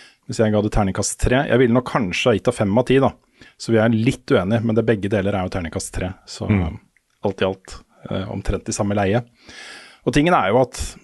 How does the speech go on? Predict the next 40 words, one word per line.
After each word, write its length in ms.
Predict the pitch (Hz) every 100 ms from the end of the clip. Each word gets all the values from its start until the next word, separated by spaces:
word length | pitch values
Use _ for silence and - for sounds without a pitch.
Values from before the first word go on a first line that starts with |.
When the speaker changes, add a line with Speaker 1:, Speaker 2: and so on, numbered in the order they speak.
| _ _ _ _ _ _ _ -
Speaker 1:
ehm, 680 | - 110 113 117 117 113 117 - _ _ _ _ _ _ _ _ _ _ _ _ _ -
når 80 | 147
man 120 | 139
snakker 400 | 156 - - -
om 100 | 127
live 220 | 123 110 98
service-spill, 1160 | - 113 110 110 110 - - - - 160 175 123 - _ _
så 200 | - 135
er 40 | 117
på 80 | 131
en 60 |
måte 140 | 120 117
en 120 | 110
av 60 | 110
de 60 |
største 300 | 110 - - 110
farene 400 | 143 110 95 127
er 100 | 107
jo 80 | 95
at 60 |
man 100 | 113
tar 320 | 107 - 120 - _
ut 520 | 117 110 127 - - -
innhold 440 | 127 98 101 123 120 _ _ - _ _
fra 220 | - 117
et 100 | 107
konsept 460 | 127 123 180 - -
for 300 | - 123 120
å 60 |
spre 300 | 123 - 107 101
det 100 | 117
mer 160 | 110
utover, 380 | 107 92 120 156
sånn 200 | - 120
at 100 | 117
noen 220 | 131 104 104
har 120 | 110
noe, 220 | 110 107 -
altså 180 | 123 139
folk 280 | 127 113 117